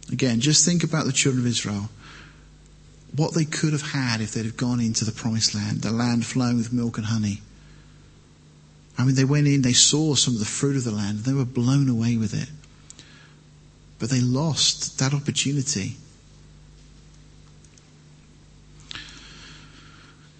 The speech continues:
You see, again, all of these warnings were written to believers.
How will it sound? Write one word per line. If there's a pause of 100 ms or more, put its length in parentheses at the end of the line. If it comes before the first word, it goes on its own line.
(260)
You
see,
again,
all
of
these (440)
warnings (560)
were
written
to
believers.